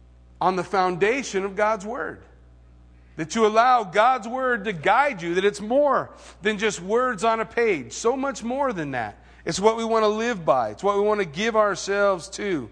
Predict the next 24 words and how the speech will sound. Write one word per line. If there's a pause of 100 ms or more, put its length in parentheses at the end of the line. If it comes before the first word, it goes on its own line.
(680)
And
in
verse
eighteen,
we
have
the
next
"I
have"
statement.
He
says,
"As (340)
you
sent
me
into
the
world, (800)
I
have
sent
them